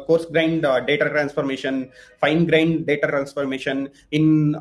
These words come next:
it is like using your model, change the data which you are using for transformation, add some constant, constant to it, see how it is going and changing it. So there are different,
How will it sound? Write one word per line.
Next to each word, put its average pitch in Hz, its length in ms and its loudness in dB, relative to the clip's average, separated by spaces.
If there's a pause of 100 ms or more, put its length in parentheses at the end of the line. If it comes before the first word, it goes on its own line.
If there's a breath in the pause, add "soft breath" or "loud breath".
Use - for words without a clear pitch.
it 156 140 0
is 165 100 0
like 170 240 2
using 175 300 4
your 175 180 6
model, 151 560 4 (600)
change 180 300 0
the 196 100 4
data 160 320 4
which 156 180 -2
you 165 100 2
are 151 60 2
using 165 320 0
for 165 140 2
transformation, 143 920 -4 (200 loud breath)
add 180 300 0
some 165 260 -4
constant, 151 600 -2
constant 151 500 -2
to 147 100 -2
it, 143 360 0
see 185 220 -2
how 165 200 4
it 165 100 2
is 160 120 0
going 147 360 0
and 143 220 -2
changing 139 340 0
it. 139 260 -2 (220)
So 208 220 2
there 180 140 4
are 190 300 2
different, 180 480 -2